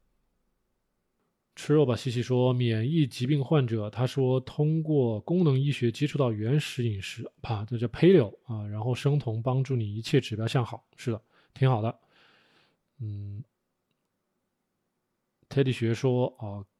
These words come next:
我给的一些建议确实是良药，立竿见影啊，非常好。就是 benfotiamine 啊，benfotiamine 是维生素 B 族啊，那个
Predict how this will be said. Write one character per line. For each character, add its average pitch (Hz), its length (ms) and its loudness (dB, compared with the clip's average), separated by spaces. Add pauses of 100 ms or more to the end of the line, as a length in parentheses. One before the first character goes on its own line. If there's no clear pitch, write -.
(140)
我 120 120 -2
给 113 160 -4
的 107 100 -4
一 110 80 -2
些 110 140 -4
建 127 220 0
议 117 40 2
确 131 180 2
实 107 100 -2
是 117 100 0
良 107 260 -4
药， 123 180 0
立 143 180 0
竿 127 160 4
见 131 180 2
影 92 140 -12
啊， 90 100 -16
非 131 160 -2
常 123 100 0
好。 104 200 -8 (320)
就 127 120 -6
是 107 300 -8 (180)
benfotiamine 151 920 6
啊， 107 260 -10
benfotiamine 131 720 0 (380)
是 139 320 6
维 120 140 4
生 151 140 4
素 151 100 -2
B 151 160 -2
族 101 240 -6 (500)
啊， 107 140 -6
那 107 140 -4
个 101 300 -6